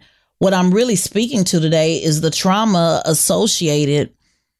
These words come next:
with those that experienced, uh, the result of the ninety-four crime bill.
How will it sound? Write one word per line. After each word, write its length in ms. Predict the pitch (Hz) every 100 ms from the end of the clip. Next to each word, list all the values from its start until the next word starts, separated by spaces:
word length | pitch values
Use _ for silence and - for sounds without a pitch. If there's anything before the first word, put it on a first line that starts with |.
| _ _
with 460 | 147 160 170 170 _
those 800 | 160 165 165 170 175 185 208 - 165
that 400 | 160 160 156 -
experienced, 1300 | 165 160 - - 175 185 196 160 156 175 - - - _ _ _ _ 196
uh, 320 | 151 160 156
the 180 | 175 175
result 360 | 170 165 175
of 60 | 180
the 80 | 185
ninety-four 420 | 180 190 208 208
crime 360 | 220 233 240
bill. 340 | 135 98 92